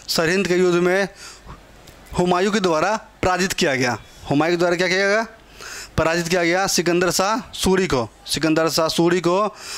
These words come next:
पराजित किया गया। किस युद्ध में? सरहिंद के युद्ध में इसे पराजित किया गया। किसके बीच हुआ है?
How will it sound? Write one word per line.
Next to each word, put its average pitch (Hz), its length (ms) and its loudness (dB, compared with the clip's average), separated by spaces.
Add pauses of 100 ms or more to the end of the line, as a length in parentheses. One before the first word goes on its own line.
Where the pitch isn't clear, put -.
(200)
पराजित 156 320 2
किया 165 200 0
गया। 165 300 0
किस - 480 -4
युद्ध 240 180 2
में? 170 280 0 (320)
सरहिंद 208 440 0
के 208 100 0
युद्ध 220 200 2
में 240 300 0 (280)
इसे 208 180 0
पराजित 185 360 0
किया 170 180 0
गया। 170 260 0 (440)
किसके - 240 0
बीच 208 200 -2
हुआ 220 160 2
है? 247 140 0